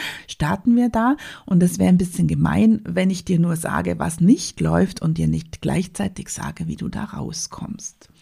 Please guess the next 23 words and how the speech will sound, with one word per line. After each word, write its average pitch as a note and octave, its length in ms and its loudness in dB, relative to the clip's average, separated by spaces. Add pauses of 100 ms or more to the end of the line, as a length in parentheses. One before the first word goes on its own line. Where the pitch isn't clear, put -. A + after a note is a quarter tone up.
(360)
Weil E3 240 2
eins B3 260 4
ist - 220 -2
auch F3+ 180 -2
klar, A3 300 2
nur A#3 180 6
vom F3 240 -2
Podcast - 600 -6
hören F3+ 280 -2
allein D#3 480 -4 (440)
kann E3 260 -2
ich C4+ 300 0
dich G#3 200 -6
nicht A#3 320 4
in E3 120 2
eine E3 100 0
tiefere F#3 560 -2
Heilung D#3+ 380 0
bringen. - 400 -2
Das D#3+ 200 -4
wäre G3+ 300 2
nicht, A3 540 4
ähm, G3 300 0